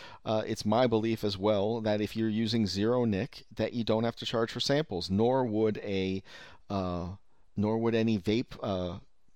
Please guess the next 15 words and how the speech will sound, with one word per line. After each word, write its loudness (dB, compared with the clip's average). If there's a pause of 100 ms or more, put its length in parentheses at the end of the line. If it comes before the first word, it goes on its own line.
(240)
uh, -4 (260)
you -4
know, -6
expo. -6 (300)
If -6
people, -4
if -2
you're -2
giving 2
away 2 (280)
zero 4
nic, 2 (300)
zero 4
tobacco 2
derived 2